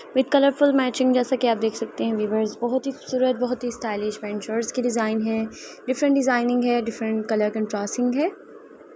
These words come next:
जो कि आप मेरी video में देख सकते हैं viewers। बहुत ही प्यारे लग रहे हैं पैंट shorts के ये design,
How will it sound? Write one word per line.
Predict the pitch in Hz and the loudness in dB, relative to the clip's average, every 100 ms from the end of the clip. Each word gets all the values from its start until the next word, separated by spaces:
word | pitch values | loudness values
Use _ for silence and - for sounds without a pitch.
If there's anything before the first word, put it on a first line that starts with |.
| - - - - - - - - - 233 | -20 -20 -20 -20 -20 -20 -20 -20 -8 0
जो | 220 | 2
कि | 233 | 4
आप | 233 226 | 4 4
मेरी | 233 | 2
video | 233 240 233 | 2 4 4
में | 233 | 4
देख | 214 214 | 2 2
सकते | 247 - | -2 0
हैं | 254 | 2
viewers। | 254 262 359 - | 2 2 0 2
बहुत | 269 254 254 | 4 4 2
ही | |
प्यारे | 233 220 220 | 0 2 2
लग | 220 226 | 0 0
रहे | 226 | 0
हैं | 226 220 220 | 0 -2 0
पैंट | 214 214 | -2 0
shorts | 220 214 214 | 0 -2 0
के | 214 | 0
ये | 208 | 0
design, | 208 208 208 294 | -2 -2 0 0